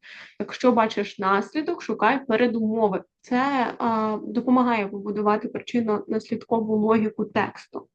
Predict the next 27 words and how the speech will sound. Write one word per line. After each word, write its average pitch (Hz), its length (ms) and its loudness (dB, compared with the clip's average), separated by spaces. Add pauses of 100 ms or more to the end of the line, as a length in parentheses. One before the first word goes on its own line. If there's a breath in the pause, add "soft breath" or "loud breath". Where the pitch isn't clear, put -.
(920 loud breath)
А, 233 240 4 (260)
і 311 120 0
також 349 760 2
ми 254 200 6
звертаємо 254 640 2
увагу 226 340 4
на 208 340 2
зміст 226 560 -2
і 240 120 0
глобальний 226 500 2
смисл, 226 640 -4
а, 202 440 -2
речення. 214 400 -4 (180)
Так, 247 240 0
іноді 247 320 6
треба 240 420 2 (360 loud breath)
не 233 80 4
просто 302 640 2
шукати 277 640 0
ось 254 200 0
ці 247 220 0
маркери, 233 760 2 (280 loud breath)
а 226 80 -2
зрозуміти 240 560 2
суть - 500 -2
всього 226 280 -2
повідомлення. 196 640 -2